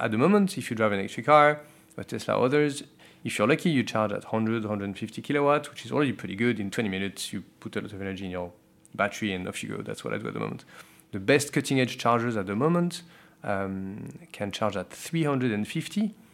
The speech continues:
um, but it's very, it's, it is quite rare. I mean, they're coming up, and they'll be, they'll be more and more common. Um, so a very high rate of charge at three fifty kilowatt, um, and only a few cars, like I think the Porsche Taycan, the Audi, and a few others,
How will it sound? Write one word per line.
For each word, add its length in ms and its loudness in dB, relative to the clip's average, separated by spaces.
um, 520 0
but 140 0
it's 260 -2
very, 260 4
it's, 240 -4
it 200 -10
is 140 -4
quite 160 6
rare. 280 6
I 40 0
mean, 160 4
they're 100 4
coming 240 0
up, 220 0
and 120 0
they'll 120 0
be, 220 -2
they'll 500 -2
be 120 0
more 140 4
and 80 2
more 140 0
common. 400 -2
Um, 320 0
so 160 -4
a 100 -4
very 220 4
high 200 4
rate 240 -2
of 120 -12
charge 240 0
at 80 -4
three 160 -6
fifty 320 -10
kilowatt, 420 -2
um, 400 -2
and 160 2
only 180 8
a 60 4
few 240 -2
cars, 440 4
like 220 -6
I 60 -12
think 240 -12
the 80 -14
Porsche 320 -10
Taycan, 480 -6
the 100 -10
Audi, 560 -2
and 80 -6
a 80 -8
few 260 -8
others, 300 -6